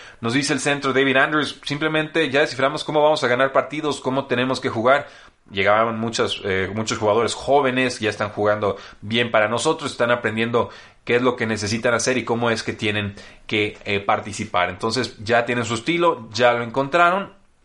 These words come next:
y pues entonces tenemos que plantear cómo va a jugar la ofensiva de los Rams contra la defensiva de los Patriotas. Si me preguntan, "Oye, Roddy, ¿crees que Belichick pueda hacérsela de nuevo a Jared Goff?", mi respuesta es sí, sí creo que Bill Belichick y su receta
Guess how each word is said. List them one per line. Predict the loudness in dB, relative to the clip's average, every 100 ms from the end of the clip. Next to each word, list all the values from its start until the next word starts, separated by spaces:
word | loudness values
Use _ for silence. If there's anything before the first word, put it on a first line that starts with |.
| _ -12
y | -2 0 -2 -6 -20 -10
pues | -6
entonces | 0 0 2
tenemos | 0 0
que |
plantear | 0 0 2 0
cómo | 0 2
va | 2
a |
jugar | 2 2 2
la | 4
ofensiva | 2 2 -2 2 4 4
de |
los | 4 2
Rams | 2 0 -2
contra | -2 2 0 0
la | 0 2 2
defensiva | 0 -4 -6 -4 -2 0 0 -2 -12 -20 -10
de | -2 0
los | 0 0
Patriotas. | 0 -2 -2 -6 -4 -6 -8 -12 -20 -14
Si | -2 0
me | 2
preguntan, | 4 2 2 2 0 0
"Oye, | 0 2
Roddy, | 2 2 -2 -6 -20 -4
¿crees | 0 0 0
que | 0
Belichick | 2 2 0 -2 -2
pueda | 2 2
hacérsela | 2 0 2 2
de |
nuevo | 4 2
a | 4
Jared | 4 4
Goff?", | 2 2 -4
mi | -4
respuesta | -2 0 0 0
es | 0 -2 -14
sí, | -6 -4 -4 -12 -6
sí | -4 0
creo | 2 2 2
que | -2 -2 -2
Bill | -2 0
Belichick | 0 0 -4 -4
y | -4
su | -2
receta | -2 -2 0 0